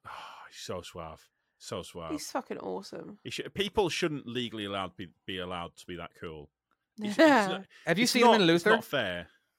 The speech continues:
Speaker 1: Uh, no.
Speaker 2: Luther, no. People have
Speaker 3: Oh my
Speaker 2: talked about
Speaker 3: God,
Speaker 2: it.
Speaker 3: he's
Speaker 2: It's
Speaker 3: so
Speaker 2: good.
Speaker 3: powerful. He's just like the kind, yeah. He's just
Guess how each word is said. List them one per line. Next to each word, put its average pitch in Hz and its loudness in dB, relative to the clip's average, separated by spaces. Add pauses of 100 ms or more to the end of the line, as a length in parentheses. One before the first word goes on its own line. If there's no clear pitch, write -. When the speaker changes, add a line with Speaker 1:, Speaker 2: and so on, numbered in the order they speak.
(960)
Speaker 1:
Uh, 113 0
no. 120 -2
Speaker 2:
Luther, 190 2
no. 175 0 (440)
People 269 -2
have 285 6
Speaker 3:
Oh 110 0
my 101 2
Speaker 2:
talked - -10
about 190 2
Speaker 3:
God, - 0
Speaker 2:
it. 165 0
Speaker 3:
he's 160 -2
Speaker 2:
It's 175 2
Speaker 3:
so 139 6
Speaker 2:
good. 113 4
Speaker 3:
powerful. 104 0
He's 110 -6
just 120 -6
like 113 -2
the 107 -12
kind, 113 -6
yeah. 107 0 (400)
He's 117 -12
just - -6